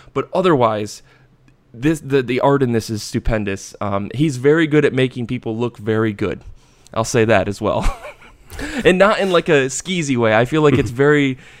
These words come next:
Speaker 1: it's, it's very well done, sexy art, and that's something I can appreciate. And this book is, like I said, it's just a lot of fun. So if you're not reading it, I highly recommend at least picking up the trade. I feel like it's a book you can kinda jump into, and if you don't know some of the characters,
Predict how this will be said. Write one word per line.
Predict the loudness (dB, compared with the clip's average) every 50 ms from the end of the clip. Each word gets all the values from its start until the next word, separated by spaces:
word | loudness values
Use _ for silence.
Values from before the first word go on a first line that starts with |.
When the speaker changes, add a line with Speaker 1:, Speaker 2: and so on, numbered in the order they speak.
| -12 -8
Speaker 1:
it's, | -6 -6 -6 -8 -12 -12 -14 _ _ _ _ _ -6
it's | -6 -2 2
very | 4 4 6 4 4
well | 2 0 0 0 0
done, | 0 0 0 0 0 -2
sexy | -4 -6 -8 -8 -8 -8 -6 -4
art, | -2 -4 -4 -6 -10 _ -4
and | -2 0 2
that's | 2 0 -2 -6 -12 -12 -14 -18 -20 _ _ -6
something | -4 -2 0 0 0
I | 0 0
can | 0 -4 -6
appreciate. | -6 -6 -6 -8 -6 -6 -8 -8 -8 -8 -12 _ _ _ _ -4
And | 0 2
this | 2 2
book | 2 0 -2 -2
is, | -2 -4 -2
like | 0 0 0
I | 0
said, | 0 0 0
it's | -2 -2
just | -6 -6 -2
a | 0
lot | 0 0 0
of | 0
fun. | -4 -8 -10 -10 -14 -18 -20 _ _ _ _ _ _ _ _ _
So | -8 -2 0 0 0
if | 2
you're | 0 0
not | 2 2 0 0 0
reading | 0 -2 -2 -2 -2
it, | -2 0
I | 0 -2
highly | -2 -2 -2 -2 0 0 0
recommend | 0 0 0 0 -2 -2 -2 -2 -2
at | -2
least | -2 -2 -4 -4 -2
picking | -4 -2 -2 -2
up | -4 -4 -4
the | -6 -10
trade. | -6 0 2 2 4 4 2 0 -4 -8 -14 -20 -12 -6 -4
I | 0
feel | 2 4 6
like | 6 6 4
it's | 2 0
a | 0
book | 0 2 2 0 0 0
you | -2 -4
can | -4 -4
kinda | -4 -2 -2 -2 -2 -4
jump | -2 -2 -2 -2 0 0
into, | -2 -2 -2 -2 0 0
and | 0 0 -2
if | -2 -4
you | -2
don't | 0 0 2 2
know | 2 0
some | 0 0 0 0
of | 0
the | 0 0
characters, | 0 2 2 2 2 0 -2 -2 -4 -4 -6 -10